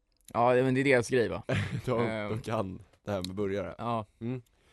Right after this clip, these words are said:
Speaker 2: Eh, toppen. Jag vet, förra året så anmärkte de på den här skylten som står i bakfickan köket som är så här: "Stek hamburgarna till,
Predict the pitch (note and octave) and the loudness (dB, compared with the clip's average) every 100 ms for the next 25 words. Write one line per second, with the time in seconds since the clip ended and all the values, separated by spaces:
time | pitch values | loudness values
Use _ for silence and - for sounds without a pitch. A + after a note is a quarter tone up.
0 | _ _ - G2+ F2+ B2 - F2 A2 A#2+ | _ _ -8 -8 -6 -10 -10 -8 -4 -6
1 | - - C3 B2+ C3+ A2+ - A#2 G#2+ A#2+ | -8 -6 -2 2 2 0 -4 -4 -2 -4
2 | A#2 G#2+ - F#2+ F#2 B2+ A2 - F2+ F#2+ | -6 -8 -8 -10 -8 -6 -6 -8 -16 -14
3 | - G#2 G2 G2 - - G2 G#2 G2 - | -14 -12 -8 -8 -8 -14 -8 -8 -10 -14
4 | - F#2 F2+ E2+ E2 E2 _ _ _ _ | -18 -18 -16 -14 -14 -16 _ _ _ _
5 | _ _ - - A2 - G#2+ G2+ F#2+ G2 | _ _ -18 -4 -4 -2 -6 -4 -4 -6
6 | F#2+ F#2 F2+ G2 F#2 F2+ F2 | -6 -10 -10 -8 -8 -10 -14